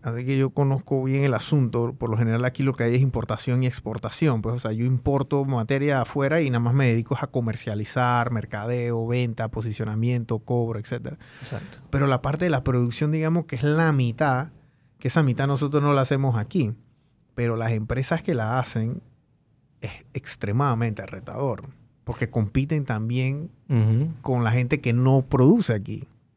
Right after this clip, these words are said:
Speaker 2: Y, y es un mundo muy bonito. A mí me pa-, apasiona eso. Y cada vez que una persona me dice, "No, yo tengo un proyecto que estoy produciendo no-, localmente, o conozco algo", o sea, me encanta saber cómo lo hace. A veces con un festival, agarro un momento, voy por ahí,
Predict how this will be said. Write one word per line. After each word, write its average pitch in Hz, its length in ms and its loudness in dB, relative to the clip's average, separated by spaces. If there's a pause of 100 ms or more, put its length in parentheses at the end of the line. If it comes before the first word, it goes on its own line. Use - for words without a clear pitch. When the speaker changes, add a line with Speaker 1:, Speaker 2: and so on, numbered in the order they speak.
(280)
Speaker 2:
Y, 139 120 2
y - 100 -4
es 143 40 4
un 127 100 6
mundo 185 180 6
muy 190 120 6
bonito. 113 640 4
A - 60 -12
mí 117 60 -2
me 117 100 0
pa-, 139 140 4
apasiona 123 600 4
eso. 120 180 0
Y - 20 -12
cada 131 200 6
vez 143 120 4
que 160 80 2
una 156 140 4
persona 139 260 2
me 139 100 6
dice, 135 220 4
"No, 156 100 4
yo 131 60 4
tengo 139 120 2
un 147 40 2
proyecto 151 260 4
que - 20 4
estoy 147 120 0
produciendo 139 400 4
no-, 139 220 2
localmente, 120 540 4
o - 20 -4
conozco 120 480 2
algo", 135 160 6
o - 20 0
sea, 123 160 -8
me 107 80 -4
encanta 113 500 0
saber 107 260 -6
cómo 117 220 0
lo 110 140 6
hace. 110 300 4
A 107 40 4
veces 107 200 0
con 139 160 -2
un 151 100 -2
festival, 127 480 2
agarro 117 220 0
un 139 60 0
momento, 143 320 0
voy 131 80 0
por 139 180 -2
ahí, 131 240 0